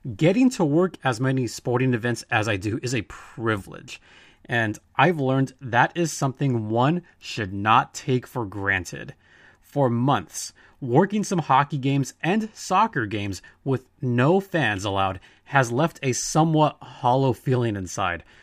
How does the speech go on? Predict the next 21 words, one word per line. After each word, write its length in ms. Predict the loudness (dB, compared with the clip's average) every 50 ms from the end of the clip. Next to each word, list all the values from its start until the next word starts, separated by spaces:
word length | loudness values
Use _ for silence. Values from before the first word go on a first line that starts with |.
| _ _ _ _ -16 -6
Now, 220 | -2 2 2 4 4
with 180 | 4 2 0
fans 360 | 0 -2 -2 0 0 0 -2 -6
coming 260 | -6 -2 -2 0 0
back 260 | 2 2 2 2 0 -2
over 180 | -4 -2 -2 0
the 120 | -2 -4
weekend, 560 | -2 -2 -2 -2 -2 -2 -4 -4 -4 -6 -6 _ _ _ _ _ _ _ _ 0
there 160 | 2 2 4
was 180 | 4 4 2 2
some 160 | 0 -4 -4
trepidation 600 | -2 -2 -2 -2 0 2 2 2 2 2 2 2
in 80 | 4
the 200 | 2 2 0 0
air. 320 | 0 2 2 2 0 -2 -8 _ _ _ _ _ _ _ _ _ _ -2
In 120 | 2 4
Ontario, 720 | 4 4 4 2 0 -2 0 2 2 0 0 -2 -4 -4 -6 _ -14 -20 -20 _ _ 2
over 300 | 2 2 4 2 -2 -2
fifteen 460 | -2 2 2 2 2 2 0 0 0
hundred 440 | 0 -2 -2 -2 0 0 0 -2 -2
fans 500 | -4 -4 -2 0 0 -2 -2 -4 -8